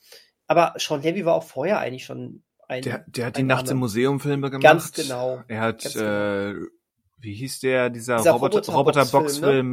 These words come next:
Speaker 2: mit Hugh Jackman hat er gemacht.
Speaker 1: Ja, weiß ich gerade auch nicht mehr, wie der hieß,
Speaker 2: Re-,
Speaker 1: aber
Speaker 2: Real Steel.
Speaker 1: Real Steel, genau. Da hat er
Speaker 2: <laughs>
Speaker 1: übrigens, das war schon für Disney, ne? Da hat er, glaub ich, schon für, mit, mit Disney zusammengearbeitet.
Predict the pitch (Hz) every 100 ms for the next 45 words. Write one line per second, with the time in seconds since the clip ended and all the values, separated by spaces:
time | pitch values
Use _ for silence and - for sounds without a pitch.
0 | 123 117 110 - 117 135 131 131 123 123
1 | 127 135 135 - 147 151 165 165 170 -
2 | 170 151 147 151 139 143 135 139 135 113
3 | 135 196 185 139 120 139 190 196 190 -
4 | - 131 98 73 87 98 _ 139 156 269
5 | 214 - 240 202 160 180 156 147 _ _
6 | - 151 226 262 240 220 208 - 214 214
7 | 202 196 - 220 220 - - 131 262 -
8 | - 180 214 185 196 - 196 170 165 165
9 | 165 170 165 208 131 - 139 127 131 127
10 | 135 143 - - -